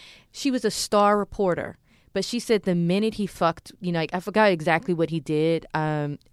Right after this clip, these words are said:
it wasn't a groping, but he was really enticing her to, like, go on a date or whatever.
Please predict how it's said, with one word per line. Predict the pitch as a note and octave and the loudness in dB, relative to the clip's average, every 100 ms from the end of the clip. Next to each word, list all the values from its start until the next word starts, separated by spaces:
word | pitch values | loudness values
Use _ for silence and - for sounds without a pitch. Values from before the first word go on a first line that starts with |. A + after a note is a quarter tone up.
| - | -4
it | G3+ | 0
wasn't | A3 A#3 G#3+ | 2 2 0
a | |
groping, | D3+ E3+ E3+ F3+ E3 | 0 2 2 0 -2
but | E3 | -2
he | E3+ | -2
was | D#3 C#3 D#3 | -4 -8 -4
really | F3 E3 | -2 -2
enticing | D3 - D3 - D#3+ | -6 -4 -6 -4 -2
her | D#3 | -2
to, | D3 - - | -2 -6 -10
like, | D3 | -8
go | C#3 D3 | -4 -2
on | C#3+ | -2
a | |
date | C#3 D3+ | 0 0
or | E3 | 0
whatever. | F3 F3+ | -2 -4